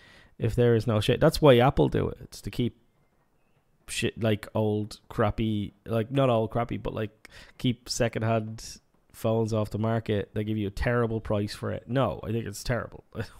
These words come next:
want the secondhand market to go away. Um, like, there is that. There, there's that thing exactly now. It's called the secondhand market. Stick it on the secondhand market. Take the cash.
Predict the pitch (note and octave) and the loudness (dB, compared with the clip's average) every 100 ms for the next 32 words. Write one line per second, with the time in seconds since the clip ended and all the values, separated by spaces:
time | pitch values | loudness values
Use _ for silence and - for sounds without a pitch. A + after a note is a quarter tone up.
0 | - F#3+ C#3+ - D#3+ D#3 - B2+ C#3 C3 | 0 2 2 0 6 6 4 -2 -2 -4
1 | C#3 - - - B2 A2+ G#2+ - - - | -8 -12 -14 -8 -6 -6 -6 -10 -16 -20
2 | - - - A#2+ A#2+ A#2 A2 F#2 - A#2+ | -20 -20 -10 -6 -4 -6 -8 -10 -6 -4
3 | A#2+ - B2+ C#3 D3+ C3+ A2+ A#2 G2+ - | -4 0 4 8 8 6 4 2 2 -4
4 | - A#2+ G2+ A2+ A2 G2+ A#2+ - C#3 A#2+ | 0 2 2 2 2 2 0 4 4 4
5 | A2+ A2 A#2 A#2 A2 F#2+ G2+ - - A#2 | 2 0 0 0 -2 0 -2 -4 0 2
6 | G#2+ G2+ G2 G2 D#2+ D#2 B1+ - - - | 2 -2 -2 -2 -4 -4 -8 -10 -10 -8
7 | A#2+ A2+ G#2+ G#2 F#2+ F#2+ E2+ G2+ - F#2 | -6 -6 -4 -4 -4 -4 -6 -8 -8 -8
8 | G2+ G#2+ G2 E2 - | -8 -8 -6 -6 -8